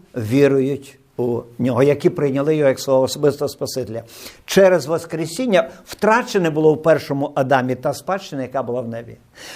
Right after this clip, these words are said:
Але другий Адам, Ісус Христос, відкрив двері, ми маємо доступ до цієї спадщини вічної, яка зберігається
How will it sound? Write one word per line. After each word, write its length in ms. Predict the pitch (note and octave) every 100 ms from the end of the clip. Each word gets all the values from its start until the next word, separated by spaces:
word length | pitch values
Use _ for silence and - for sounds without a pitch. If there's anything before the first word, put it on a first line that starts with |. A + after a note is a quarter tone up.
| - _
Але 240 | F3 F3 E3+
другий 460 | F#3+ B3+ A#3+ G#3 E3
Адам, 340 | C#3 C#3+ C#3+
Ісус 380 | D3 C3+ - F3+
Христос, 500 | D#3+ D3+ - G#3+ - E3
відкрив 600 | C3+ D#3 - D#3 C3+ A#2
двері, 600 | A#2 C3 C3 C#3+ F3+ C4 - _ _ _ _ -
ми 460 | C3 D3 F#3+ A#3+ - - -
маємо 720 | A#2+ C#3 E3 E3+ D#3+ D#3 D#3+
доступ 600 | B2 C#3 D3 - D#3 - _
до 340 | G#2 B2 B2 B2 - _
цієї 560 | - B2 B2+ B2 B2 B2
спадщини 800 | - - - G#2+ - - A#2+ - - - A2
вічної, 520 | B2+ D#3 - D3+ C#3
яка 220 | - C3
зберігається 720 | G2 A#2 A#2 D3+ B2+ -